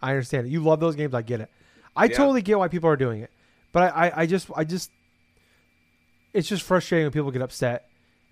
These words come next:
Speaker 1: and, like, backlash. And, like, if it's worth it to you, it's worth it to you. I get it.
Speaker 2: Yep.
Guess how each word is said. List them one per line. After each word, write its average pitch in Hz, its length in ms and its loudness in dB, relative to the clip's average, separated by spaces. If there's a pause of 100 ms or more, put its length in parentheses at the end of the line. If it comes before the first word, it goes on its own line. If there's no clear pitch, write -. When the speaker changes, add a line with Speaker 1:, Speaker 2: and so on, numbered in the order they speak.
Speaker 1:
and, 127 320 -2
like, 117 300 -8
backlash. 110 500 -4
And, 135 140 -10
like, 147 120 -6
if 170 140 0
it's 170 100 -6
worth 247 220 0
it 233 120 -6
to 226 100 -4
you, 226 60 2
it's - 120 -4
worth 165 160 -2
it 143 100 -10
to 135 120 -8
you. 117 200 -6
I 139 120 -8
get 135 180 -4
it. 120 80 -6
Speaker 2:
Yep. 92 200 -10